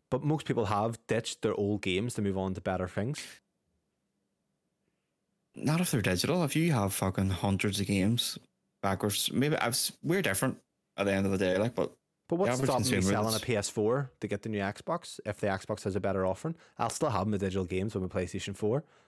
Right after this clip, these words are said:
Speaker 1: I'll just lose P S five if I'm not buying a P S five. But
Speaker 2: Yeah.
Speaker 1: I think that argument is very narrow-minded. So I think Colin, and I, I, I, this is what I didn't wanna do. I didn't wanna listen to Colin Moriarty talk about it a wee bit, and then what happens is in my subconscious, listen to him and takes his,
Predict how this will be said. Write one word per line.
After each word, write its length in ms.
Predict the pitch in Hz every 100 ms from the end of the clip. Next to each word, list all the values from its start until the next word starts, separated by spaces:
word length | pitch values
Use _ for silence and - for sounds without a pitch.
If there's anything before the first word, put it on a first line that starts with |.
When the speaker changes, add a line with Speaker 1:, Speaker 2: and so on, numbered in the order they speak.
| _ _ _ _ _ _ -
Speaker 1:
I'll 80 |
just 180 | 110 123
lose 200 | 95 92
P 180 | - 104
S 100 | 85
five 280 | - 90 113
if 120 | 101
I'm 40 | 92
not 120 | 87
buying 180 | 92 90
a 40 |
P 100 | 92
S 120 | 90 -
five. 300 | 92 110 139 - _ _ _ -
But 100 | 113
Speaker 2:
Yeah. 160 | 82 104
Speaker 1:
I 120 | 139
think 340 | 110 - 147 139
that 180 | 113 101
argument 480 | 92 98 131 143 - - _ _ _ _ _ _ -
is 120 | 110
very 260 | - 98 98
narrow-minded. 520 | 92 95 92 101 123
So 180 | 127 117
I 40 |
think 160 | - 139
Colin, 420 | 117 101 107 113 113
and 160 | 110 113
I, 100 | 123 107
I, 100 | 135 - - - - -
I, 40 | 160
this 120 | 170
is 80 | 202
what 100 | 190
I 40 |
didn't 200 | 147 131
wanna 180 | 120 113
do. 100 | 104
I 120 | 101
didn't 160 | 123 165
wanna 100 | 147
listen 200 | 120 127
to 60 | -
Colin 260 | 104 98
Moriarty 340 | 104 98 90 98
talk 200 | 107 98
about 140 | 107
it 60 | 101
a 20 |
wee 100 | 107 104
bit, 200 | 113 -
and 160 | 101 101
then 240 | 98 95 - _ _ _ _ -
what 140 | 127
happens 340 | 110 92 104 110
is 100 | 104
in 80 | 107
my 100 | 117
subconscious, 540 | 117 98 98 90 104
listen 220 | 92 -
to 60 | 95
him 100 | 95
and 80 | 98
takes 220 | 101 -
his, 260 | 98 -